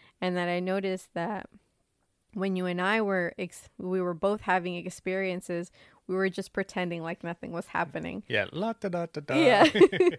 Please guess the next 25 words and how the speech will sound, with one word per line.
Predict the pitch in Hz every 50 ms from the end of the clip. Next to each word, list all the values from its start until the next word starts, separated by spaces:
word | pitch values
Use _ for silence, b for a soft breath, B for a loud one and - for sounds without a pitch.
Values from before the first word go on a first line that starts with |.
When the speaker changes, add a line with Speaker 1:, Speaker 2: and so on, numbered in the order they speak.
| - - - -
Speaker 1:
<laughs> | - - - - -
And | 220 226 226
that's | 220 226 233 -
just | 247 240 -
how | 247 233 226
we | 220 233 233
reacted, | 226 208 214 208 226 262 440 392 - - - 170 160
you | 165 175
know? | 180 185 202 226 240 233 - _ _ _ _ _ _ -
Um, | - 185 190 185 180 180 175 170 170 175 - 202 214 - _ _ _ _ _ _ _ -
and, | 196 196 196 185 180 -
and | 190 190 185
we | 202 208
share, | 202 - - - - 214 208 202 196 190 185 190 208 b b b b b b b b b b -
and | 196 202 202
we | 196 202
shared | 214 - - 208 196 185 185 185 185 -
our | - 185 180
experiences | 180 175 - - _ - 180 180 180 180 180 - - 185 175 -
after | - 180 180 - - 180 175
we | 170 175 170
left | 160 156 160 170 - - _ -
the, | 170 165 165 165 165 -
the | 196 190 180
mausoleum. | 180 170 170 175 - - 170 160 170 175 175 160 156 165 190 208